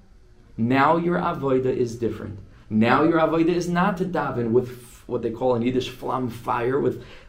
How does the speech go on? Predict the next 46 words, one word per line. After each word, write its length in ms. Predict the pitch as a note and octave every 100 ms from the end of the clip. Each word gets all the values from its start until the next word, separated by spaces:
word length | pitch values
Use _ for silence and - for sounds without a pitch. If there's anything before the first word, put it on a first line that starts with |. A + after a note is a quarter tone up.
| - - -
you 80 | A#2+
know, 200 | A2+ A2 -
a 60 |
fiery 540 | - - - C#3 C3+ A2+
passion. 760 | G2 A#2+ A2 - E3 F3 - - - - -
Now 320 | - A#2 B2+ E3
your 200 | C#3+ C3+
avodah 460 | A#2+ A#2 A2+ A#2+
is 220 | A#2+ A2
to 60 | A2
stay 340 | - - B2
in 220 | C3+ A#2+ A2+
the 60 |
game, 340 | G#2+ A2+ B2 A#2
recognize 640 | A2 B2+ A#2+ C3 C#3+ C#3 - -
there's 160 | A#2
a 60 | A2+
part 300 | - B2 B2+
of 80 | B2+
you 120 | B2+
that 120 | A#2+
wants 260 | A2+ G#2+ A#2+
nothing 360 | A#2+ - A#2
more 240 | A2 A2+ A2+
in 180 | A2+
the 60 | G#2+
universe 920 | G#2 G#2 B2 E3 D3 G#2+ - - - - - -
than 140 | A#2+ A2+
to 80 |
be 100 | A2+
saying 440 | A2 - C3 B2+ A2
these 220 | B2+ C#3+
particular 520 | - A#2 B2+ - A2
words 260 | A2 B2+ C3
with 160 | G#2+
consciousness. 640 | - G2+ G2 B2+ D3+ E3 - - - -
I, 540 | C#3 D3+ C#3+ B2+ - - -
you're 200 | A#2 A2+
distracted. 800 | A2 G#2 - G2+ G#2+ E3 F#3+ F#3+
Yeah, 140 | - -
it's 120 | -
called, 320 | - D3 -
you're 160 | C#3 C#3
a 40 |
human. 400 | C#3+ C3+ G#2 G2
It's, 120 | -